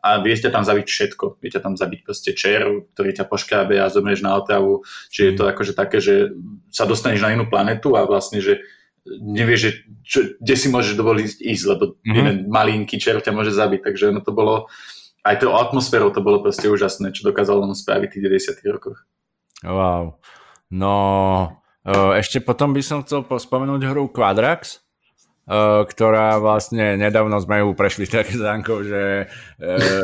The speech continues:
Speaker 2: spolu a vlastne tú prvú
Speaker 1: Hej.
Speaker 2: slovenská vlastne hra,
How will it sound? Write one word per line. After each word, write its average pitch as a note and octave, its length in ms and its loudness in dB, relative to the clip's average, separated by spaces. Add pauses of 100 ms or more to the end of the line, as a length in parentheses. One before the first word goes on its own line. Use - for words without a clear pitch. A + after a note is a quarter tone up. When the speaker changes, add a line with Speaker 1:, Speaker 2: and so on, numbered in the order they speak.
(180)
Speaker 2:
spolu A#2 460 0 (300)
a F#2 460 0
vlastne F#2+ 280 -2
tú F2+ 100 -4
prvú B2+ 600 2 (260)
Speaker 1:
Hej. G#2 140 0
Speaker 2:
slovenská G#2+ 680 2
vlastne G#2+ 440 0
hra, G2+ 400 0